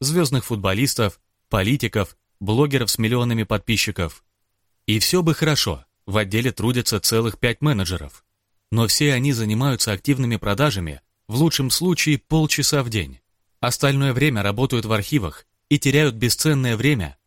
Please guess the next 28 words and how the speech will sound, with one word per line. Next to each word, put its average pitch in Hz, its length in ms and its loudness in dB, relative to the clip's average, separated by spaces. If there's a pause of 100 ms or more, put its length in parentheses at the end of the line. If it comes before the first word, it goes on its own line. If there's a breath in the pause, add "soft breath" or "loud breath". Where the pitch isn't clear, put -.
(120)
на 165 140 4
составление 147 720 2
и 139 140 2
распечатку 139 680 0
документов. 98 600 -2 (480)
В 110 80 -4
результате 117 600 0
из 123 260 0
полных 131 380 0
восьми 120 360 0
рабочих 107 440 -2
часов 120 420 -2 (340)
на 151 160 4
фактические 139 680 0
продажи 117 500 0
уходит 113 520 0
тридцать 143 400 0
минут. 98 400 -2 (340)
Что - 320 2
можно 117 340 2
успеть 143 340 0
за 131 100 2
это 151 220 0
время? 85 420 -4 (380)
Максимум 156 560 2
обработать 139 640 0
одну 131 260 0
заявку. 104 600 -2